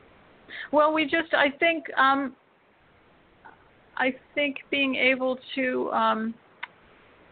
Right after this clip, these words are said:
just pursue, pursue some of these, um, ideas in a, in a better way. Like, I, I like the idea of, and you,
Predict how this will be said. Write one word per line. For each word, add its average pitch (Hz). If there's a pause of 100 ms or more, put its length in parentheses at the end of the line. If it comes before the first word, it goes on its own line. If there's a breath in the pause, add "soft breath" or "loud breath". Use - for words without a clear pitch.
(360)
just 262 (140)
pursue, 277 (320)
pursue 262 (100)
some 262
of 247
these, 247 (220)
um, 214 (1040)
ideas 247
in 247
a, 220 (420)
in 240
a 240
better 226
way. 214
Like, 202
I, 214
I 240
like 254
the 269
idea 247
of, 220 (640 soft breath)
and 247
you, 277